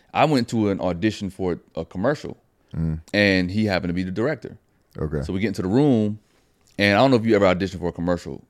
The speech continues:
Speaker 1: um, but commercial auditions are some of the worst auditions you could ever go to.
Speaker 2: <laughs>
Speaker 1: It's some of the most pretentious people behind the desk,
Speaker 2: Mm-hmm.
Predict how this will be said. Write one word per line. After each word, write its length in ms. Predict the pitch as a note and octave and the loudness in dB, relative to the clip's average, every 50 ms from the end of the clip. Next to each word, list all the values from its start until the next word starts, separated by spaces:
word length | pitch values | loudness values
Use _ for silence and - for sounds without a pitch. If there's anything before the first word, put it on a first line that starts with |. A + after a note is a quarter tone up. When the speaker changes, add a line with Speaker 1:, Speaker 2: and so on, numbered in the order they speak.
| _ | _
Speaker 1:
um, 320 | - F2 E2+ D#2+ D#2 D#2 D2+ | -6 -4 -4 -4 -4 -4 -6
but 80 | E2 - | -6 -6
commercial 400 | - G2+ A#2+ B2 A#2 A#2+ A2 G2+ | -2 0 0 0 2 2 0 2
auditions 300 | F#2+ G2 F2+ F#2 E2+ F2 | 2 0 -2 -4 -4 -6
are 60 | E2+ | -4
some 180 | - - F#2+ | -4 -4 -2
of 40 | F2+ | -2
the 60 | F2 | -2
worst 400 | E2+ E2 F2+ F#2 F#2 F2+ - - | -2 0 0 0 0 0 -4 -6
auditions 440 | - G2 F#2 F2 E2+ E2+ F2 F2+ D#2+ F2 | -4 -4 -4 -4 -4 -8 -10 -10 -12 -10
you 60 | E2 | -10
could 100 | - - | -4 -2
ever 140 | - - - | 0 0 0
go 140 | E2+ D#2 - | 0 -2 -4
to. 840 | - - A1 - - - - - B4+ B4+ - - - - A4 F#4 D#4+ - - | -6 -10 -12 -12 -14 -18 -4 4 4 4 4 4 0 2 6 6 6 6 2
Speaker 2:
<laughs> 240 | - - - - - | -6 -20 -20 -2 6
Speaker 1:
It's 180 | A#2+ B2 A#2 - | 6 6 6 6
some 180 | - D3 D3 | 4 4 6
of 40 | D3+ | 6
the 60 | C#3+ | 6
most 340 | B2+ B2+ B2 A#2+ G#2+ - - - _ - _ _ _ _ _ _ _ _ _ _ _ _ _ _ _ _ _ _ _ | 8 8 6 6 4 2 -4 -14 _ -20 _ _ _ _ _ _ _ _ _ _ _ _ _ _ _ _ _ _ _
pretentious 640 | - A#2 G2 F2+ - - C3 C#3 D3 - - B2+ - | -4 -2 -2 -2 -2 0 0 0 0 0 -4 -8 -10
people 500 | - - D3+ C3 - - F#2 F2+ G2 - _ _ _ - - - _ - - - - - - - - - - G2+ | -8 -8 -8 -8 -6 -6 -8 -8 -8 -12 _ _ _ -18 -18 -16 _ -18 -18 -18 -20 -20 -20 -18 -16 -12 -10 0
behind 680 | G#2+ A#2 G#2 A2 B2+ B2+ A#2+ A2+ A2 G#2+ G#2 G2+ F#2+ F#2+ | 2 2 2 4 6 6 8 8 6 6 4 2 2 0
the 120 | F#2+ G#2 G2 | 0 0 0
desk, 640 | F#2 F2+ A2+ A2 A2 G#2 G#2 G#2 - - - - - - | 2 4 6 8 8 8 6 4 -2 -10 -18 -20 -20 -10
Speaker 2:
Mm-hmm. 320 | - G2 G2 G2+ G#2+ G#2 | -6 -2 0 0 0 0